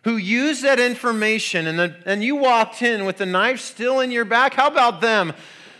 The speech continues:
What will you do with them? Well, you, you send them a text, maybe. Maybe, uh, you'll say, "You know what? I, I, I need, I need to let that offense go. I need to allow, uh, the guilt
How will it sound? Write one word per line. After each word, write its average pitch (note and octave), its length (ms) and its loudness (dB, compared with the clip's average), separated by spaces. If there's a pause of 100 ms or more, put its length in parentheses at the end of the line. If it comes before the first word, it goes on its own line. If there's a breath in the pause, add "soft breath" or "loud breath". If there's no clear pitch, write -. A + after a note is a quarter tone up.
(1300 loud breath)
What D4 140 0
will F4 100 0
you D4+ 180 0
do C4+ 260 -2
with G#3+ 260 -4
them? B3 340 2
Well, G3 100 2
you, G3 160 0
you F#3+ 200 -4
send B3+ 280 -4
them G#3+ 100 -4
a G3+ 60 -6
text, - 540 -4
maybe. F#3 280 -2
Maybe, F#3 440 -4 (120 loud breath)
uh, F3 240 -4 (1080 loud breath)
you'll F#3 140 -2
say, F#3+ 220 0
"You F#3 120 -2
know F#3 140 0
what? F#3 180 2
I, F3 140 0
I, D#3+ 380 -6
I - 20 -6
need, E3+ 340 -4
I C#3+ 120 -10
need F3 200 -6
to D#3+ 120 -12
let E3+ 340 -6
that D#3 140 -8
offense E3+ 480 -10
go. F#3 280 -4
I F3 100 -2
need D#3 200 -6
to F3+ 100 -4
allow, E3+ 600 0 (260 loud breath)
uh, E3 300 -4 (440)
the D#3 120 -6
guilt F#3 480 -4